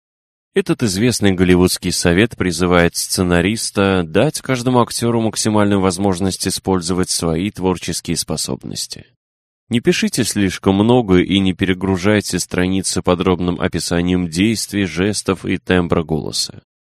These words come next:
Боб облокачивается на кафедру, скрещивает ноги, упирает одну руку в бок. Он смотрит поверх голов студентов, задумчиво приподняв бровь. Реплика Боба флегматично «бла-бла-бла-бла-бла».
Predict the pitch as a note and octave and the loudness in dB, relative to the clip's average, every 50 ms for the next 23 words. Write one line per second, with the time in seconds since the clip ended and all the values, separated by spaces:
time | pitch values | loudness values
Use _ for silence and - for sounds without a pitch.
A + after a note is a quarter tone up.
0 | _ _ _ _ _ _ _ _ _ _ _ _ _ _ _ _ _ - D2 D2 | _ _ _ _ _ _ _ _ _ _ _ _ _ _ _ _ _ -10 0 2
1 | E2 D#2 - - - F#2 F2+ E2 F2 E2+ - - - D2 - - - D#2 C2+ C2 | 2 2 2 -2 -2 -2 0 2 2 0 0 0 -6 -6 -6 -6 -6 -6 -6 -6
2 | - - - A1+ G#1+ G#1+ - - G2 A2+ B2 - - C3+ A#2+ B2+ B2+ B2+ - - | -6 -8 -8 -8 -12 -12 -4 0 2 2 2 2 -2 -2 -2 0 0 0 -2 -4
3 | - - F#2+ F2 E2 - - - D#2+ D#2 D#2 B1+ C2 - E2+ F2+ G2 A2+ B2 A2+ | -4 0 0 0 0 -2 -4 -4 -2 -2 -2 -4 -4 -4 -2 2 2 2 2 2
4 | A2 B2+ B2 A#2 A2 - B2 B2+ C#3+ C#3+ C3 G#2+ - F#2+ F2+ F2+ F2 F2 E2+ E2+ | 2 0 0 0 -2 -2 -2 0 0 2 0 2 2 0 0 2 0 0 0 -2
5 | - - F2 E2+ E2 D#2+ D#2 D2 D2+ E2 E2 F2 F#2+ - - - _ _ _ _ | -4 0 0 2 2 0 -4 -2 2 4 6 6 4 2 -4 -20 _ _ _ _
6 | _ _ - F3+ F3+ - - D#3+ D#3 C3+ - A#2 A2 G#2+ - - A2 A2 G#2+ G#2 | _ _ 0 0 2 2 2 2 2 4 4 4 0 0 2 2 2 4 4 2
7 | F#2+ F2+ G2 G2+ F#2+ F#2+ F2+ - - - - - F2+ E2+ D#2 F2 F#2 A#2 C#3+ - | 2 2 4 4 4 4 4 2 -2 -6 -2 -2 -2 0 2 2 2 2 0 -2
8 | D3+ B2 G#2 A2+ A2+ G#2+ A#2+ A#2 A2 - - G#2+ G#2 G2 - G2+ F#2+ - - F2 | -6 -4 0 -2 0 2 2 0 0 -2 -2 0 0 0 2 0 -2 0 0 0
9 | D#2+ D#2 E2 E2+ E2+ D#2+ D#2 D#2 D2+ F2 E2+ - A#1+ - - - - - _ _ | 0 0 0 0 0 0 -2 -6 -2 -2 0 0 -2 -6 -8 -16 -20 -20 _ _
10 | - - A2 A2+ G#2 - E2+ F2 - - F2 E2+ D#2+ E2+ A#2+ D#3+ D#3+ D3 E3+ D#3+ | -2 2 2 2 2 2 0 -4 -2 2 0 0 4 6 6 6 6 6 4 4
11 | D3+ - D#3 D3 C3 C#3+ C#3+ C#3 - C#3+ C3+ - - - B2 A#2+ A#2+ A2+ F2+ F2 | 4 2 -2 -2 0 2 2 2 2 2 -2 -2 -2 0 2 2 2 2 2 2
12 | F2+ G#2+ C3+ C#3+ C3 G2+ F2 D#2+ D#2+ F#2 G2+ G2+ G2+ G2+ F#2+ E2 D#2 D2+ D#2 E2 | 2 2 2 0 -2 -2 0 0 2 2 2 0 -2 -4 -6 -6 -4 -4 -4 -4
13 | F2+ F2 - E2 D#2 D#2 C#2 - - G1+ G1+ G1+ | -4 -4 -6 -4 -4 -4 -6 -8 -12 -14 -14 -18